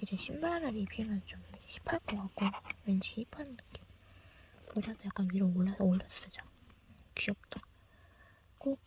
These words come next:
모자를 똑바로 쓸 필요는 없잖아, 그쵸? 약간 삐뚤어져도 뭐 자-, 머리 잘 보이고 귀여우니까 그냥 이 자로 놔두는 게 괜찮을 것 같아요.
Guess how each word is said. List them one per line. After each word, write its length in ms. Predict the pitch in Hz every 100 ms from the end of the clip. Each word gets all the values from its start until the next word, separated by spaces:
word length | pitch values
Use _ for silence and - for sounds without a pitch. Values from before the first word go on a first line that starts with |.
| - -
모자를 300 | 202 220 226
똑바로 360 | 220 - 330 302
쓸 180 | - 269
필요는 260 | 208 180 -
없잖아, 340 | - 185 -
그쵸? 320 | - - - - - - - - - - 202
약간 200 | - 202
삐뚤어져도 600 | 269 330 339 285 220 196
뭐 160 | 185 190
자-, 100 | 269 -
머리 140 | 202 -
잘 200 | 196 196
보이고 340 | 208 202 - -
귀여우니까 580 | - 202 196 190 - -
그냥 160 | 220 202 196
이 120 | 175
자로 180 | 196 190
놔두는 480 | - 196 220 214 214
게 100 | - - - - - - - - - -
괜찮을 400 | - 233 226 196
것 180 | 180 170
같아요. 440 | 180 - -